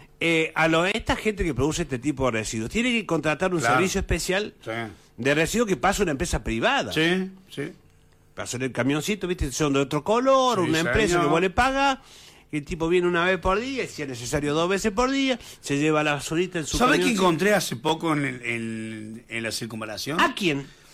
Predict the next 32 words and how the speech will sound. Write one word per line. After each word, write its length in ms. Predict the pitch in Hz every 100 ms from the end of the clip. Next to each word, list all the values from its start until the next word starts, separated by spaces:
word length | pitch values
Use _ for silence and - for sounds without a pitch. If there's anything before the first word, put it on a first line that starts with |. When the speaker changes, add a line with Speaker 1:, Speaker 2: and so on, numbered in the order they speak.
| - _ -
Speaker 2:
Hace 260 | - -
poco 260 | 202 311 302
en 60 |
la 60 | 208
circunvalación 680 | - 156 147 139 131 196 196
encontré 340 | 160 139 135 165
una 280 | 214 214 196
vieja 340 | 240 214 190
chatita, 680 | - 127 113 131 107 117 143 - _ -
Speaker 1:
Ajá. 280 | 240 208 208 _ _ _ _ _
Speaker 2:
en 120 | - 214
su 180 | 233 190
caja, 520 | 147 117 147 160 - _ _ _ _ _ -
una 380 | 311 349 - -
parva, 300 | 220 226 208
una 140 | 180
montaña 520 | 156 147 135 214 196
de 100 | 151
huesos. 580 | 135 196 - - 92 - _ _ _ _ _ -
Speaker 1:
Sí. 280 | 269 233 -
Speaker 2:
De 300 | 139 147 139
carnicería. 500 | 127 135 117 131 120
Speaker 1:
El 100 | 240
famoso 360 | 226 277 302 247
huesero. 460 | 208 214 220 123 -
Speaker 2:
El 140 | 196
huesero. 440 | 208 196 - 101 - _ _
Speaker 1:
Sí. 120 | - - _
Speaker 2:
Como 200 | 190 214
en 40 | 247
los 100 | 196
pueblos. 540 | 196 139 101 92 -